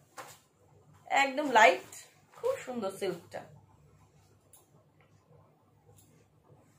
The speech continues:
এটা আমি silk বলছি ঠিক আছে, but একটু না কেমন মনে হচ্ছে কি, মানে মনে হচ্ছে cotton silk, cotton cotton মনে হচ্ছে, এত নরম, খুব সুন্দর এই শাড়িটা।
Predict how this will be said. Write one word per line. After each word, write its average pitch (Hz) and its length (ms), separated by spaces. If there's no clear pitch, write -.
এটা 339 160
আমি 427 200
silk 415 200
বলছি 262 220
ঠিক 427 180
আছে, 254 180
but 302 100
একটু - 240
না 392 60
কেমন 349 200
মনে 370 140
হচ্ছে 427 220
কি, 403 140
মানে 370 140
মনে 269 140
হচ্ছে 415 220
cotton 403 260
silk, 262 260
cotton 285 320
cotton 311 200
মনে 214 180
হচ্ছে, - 180
এত - 180
নরম, 196 260
খুব 440 120
সুন্দর 240 260
এই 180 100
শাড়িটা। 160 300